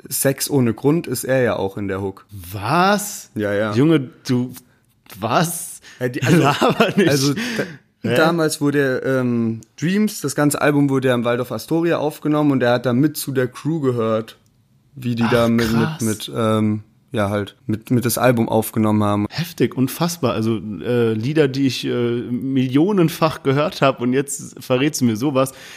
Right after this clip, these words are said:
Speaker 2: Ähm,
Speaker 1: Aber
Speaker 2: heftig,
Speaker 1: kann man ja
Speaker 2: also
Speaker 1: eben
Speaker 2: ich
Speaker 1: auch aus dem Grund gar nicht wissen, weil's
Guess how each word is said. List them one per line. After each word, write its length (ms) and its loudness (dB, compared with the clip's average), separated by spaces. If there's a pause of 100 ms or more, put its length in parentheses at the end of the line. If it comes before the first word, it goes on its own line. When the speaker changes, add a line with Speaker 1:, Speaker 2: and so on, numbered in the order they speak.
(220)
Speaker 2:
Ähm, 300 0 (220)
Speaker 1:
Aber 140 4
Speaker 2:
heftig, 120 2
Speaker 1:
kann 100 4
man 100 6
ja 80 6
Speaker 2:
also 140 6
Speaker 1:
eben 100 6
Speaker 2:
ich 80 2
Speaker 1:
auch 140 4
aus 160 2
dem 160 2
Grund 180 -2
gar 140 4
nicht 160 -2
wissen, 260 -4
weil's 420 -4